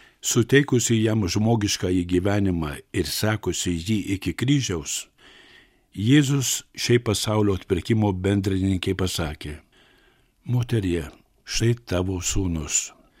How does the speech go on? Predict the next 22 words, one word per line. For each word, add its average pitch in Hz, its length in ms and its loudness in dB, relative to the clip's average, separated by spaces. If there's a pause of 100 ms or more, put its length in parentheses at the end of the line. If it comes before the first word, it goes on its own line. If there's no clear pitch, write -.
(560)
Ir 120 140 8
į 120 100 10
savo 151 320 4
numylėtą 127 560 8
mokinį 120 540 6
Joną 120 340 2
Jėzus 110 460 4
nesikreipė 113 640 2
vardu, 82 400 -2 (560)
nes 95 320 0
nuo 92 160 2
dabar 104 280 2
Jonas 104 520 2 (100)
atstovavo 90 800 -2
visai 85 440 -4
žmonijai. 98 760 -2 (800)
Jam 135 300 0
paprastai 113 480 0
pasakė: 78 640 -6 (720)
„Štai - 320 -4
tavo 101 320 -2
motina.“ 76 640 -6